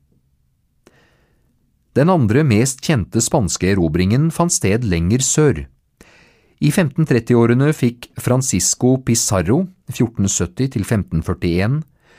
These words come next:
dronning Isabellas tillatelse til å invadere inkaenes rike på vegne av Spania. Imperiet, med en befolkning på cirka åtte millioner,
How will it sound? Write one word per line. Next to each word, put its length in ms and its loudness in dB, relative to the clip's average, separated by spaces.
dronning 480 2
Isabellas 640 0
tillatelse 640 -2
til 160 0
å 80 0
invadere 560 2
inkaenes 800 0
rike 460 -2
på 140 0
vegne 260 0
av 80 0
Spania. 460 0
Imperiet, 640 2
med 160 2
en 100 2
befolkning 640 0
på 100 -2
cirka 320 -2
åtte 240 -2
millioner, 480 2